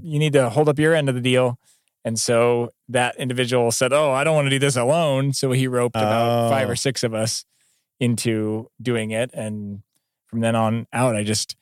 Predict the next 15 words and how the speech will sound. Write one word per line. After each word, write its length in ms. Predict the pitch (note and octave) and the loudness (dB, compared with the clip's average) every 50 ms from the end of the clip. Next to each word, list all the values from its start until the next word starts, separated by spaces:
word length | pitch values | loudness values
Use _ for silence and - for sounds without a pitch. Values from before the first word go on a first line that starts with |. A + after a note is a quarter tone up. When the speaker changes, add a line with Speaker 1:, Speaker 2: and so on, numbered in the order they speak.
| _ _ _ _ _ _ _ _ _ - | _ _ _ _ _ _ _ _ _ -6
Speaker 1:
growing 280 | C#3 C#3+ C#3 C3 C3+ C3 | -2 0 2 2 2 0
up 100 | B2+ A2 | 0 0
as 60 | A#2+ | -2
a 60 | A2+ A2+ | -2 -2
swimmer, 540 | - - C3+ D3 C3+ B2+ B2+ C3 C3 B2 - _ | -2 0 0 0 2 2 0 0 -2 -4 -8 _
I, 140 | - G#2+ A2+ A2+ A2 G#2+ | -8 -6 -6 -6 -6 -2
Speaker 2:
Yep. 160 | A2+ A2+ A2 A2+ | 0 0 0 0
Speaker 1:
I'm 400 | A2+ A2 A2 G#2+ G#2 G2 F#2 - _ _ _ _ _ _ - | 0 -4 -6 -8 -8 -10 -12 -16 _ _ _ _ _ _ -10
fairly 420 | - - C3 B2 A#2+ A#2 A2+ G#2+ | -4 0 0 2 2 2 0 0
comfortable. 460 | F#2 - - B2 A#2+ A2 A#2+ A2+ B2+ | -2 0 -2 -2 -2 -2 -2 0 2
Speaker 2:
That's 180 | C#3 D#3+ F3 - | 2 4 2 2
your 100 | C#3+ C3+ | 2 2
Speaker 1:
<laughs> 120 | - D#3+ | 2 4
Speaker 2:
normal 180 | D#3 D3+ D3+ D#3+ | 4 2 2 2
swimsuit. 580 | D#3 - - D#3+ D3+ C#3+ - B2+ G#2+ F#2 - | 2 2 0 2 2 2 2 0 -2 -2 -4